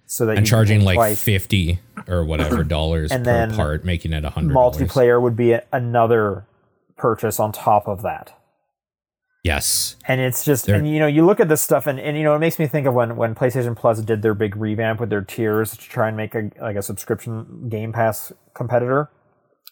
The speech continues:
Speaker 1: And they came
Speaker 2: Yeah.
Speaker 1: in at a higher price point with less <laughs> exclusives. And it was like,
Speaker 2: Yeah.
Speaker 1: "Well, that's just a bad, why would you do that?" And their, and, you know, their response is basically like, "We're PlayStation.
Speaker 2: We can.
Speaker 1: Fuck you."
Speaker 2: Yeah.
Speaker 1: Yeah.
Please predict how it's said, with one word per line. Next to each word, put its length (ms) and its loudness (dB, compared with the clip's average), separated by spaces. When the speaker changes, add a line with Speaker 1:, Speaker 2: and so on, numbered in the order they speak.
Speaker 1:
And 120 -2
they 80 2
came 220 -2
Speaker 2:
Yeah. 100 2
Speaker 1:
in 260 -2
at 100 4
a 60 4
higher 380 4
price 300 -2
point 360 -2
with 240 0
less 380 -2
<laughs> 40 -20
exclusives. 880 -2
And 80 -2
it 40 -2
was 140 0
like, 280 2
Speaker 2:
Yeah. 300 0
Speaker 1:
"Well, 120 2
that's 60 -4
just 180 0
a 40 0
bad, 280 2
why 260 2
would 180 0
you 60 0
do 200 4
that?" 260 4
And 160 -4
their, 160 2
and, 340 -6
you 80 -6
know, 140 2
their 120 4
response 360 0
is 80 -6
basically 360 0
like, 280 2
"We're 100 -2
PlayStation. 640 -6
Speaker 2:
We 80 0
can. 300 0
Speaker 1:
Fuck 200 2
you." 60 2
Speaker 2:
Yeah. 200 2
Speaker 1:
Yeah. 200 -2